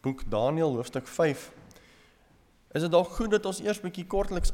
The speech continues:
agtergrond kry, sodat ons hierdie hoofstuk beter kan verstaan. Sewentig jaar voordat ons hi-, voor hierdie teksgedeelte nou, ehm, het koning Nebukadneser die volk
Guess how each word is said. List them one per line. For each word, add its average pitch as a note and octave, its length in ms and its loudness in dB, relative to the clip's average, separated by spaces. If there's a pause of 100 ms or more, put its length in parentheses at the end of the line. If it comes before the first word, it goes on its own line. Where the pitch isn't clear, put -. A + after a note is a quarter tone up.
agtergrond D#3+ 720 -4
kry, C#3+ 260 -2 (580)
sodat D#3 300 0
ons D3 100 -4
hierdie D3+ 160 -4
hoofstuk C3+ 460 -4
beter C3+ 340 -4
kan C#3 220 -4 (260)
verstaan. B2+ 540 -2 (1800)
Sewentig D#3+ 480 -2
jaar C#3 240 4
voordat C3+ 320 0
ons B2 160 -4
hi-, B2+ 80 -4 (160)
voor C#3 160 0
hierdie C3 240 -4
teksgedeelte C3 640 -2
nou, A#2+ 140 0 (800)
ehm, A2 420 -10
het A#2 160 -12
koning C3 240 -4
Nebukadneser B2+ 880 -4 (140)
die A2 280 -12
volk C#3 320 -6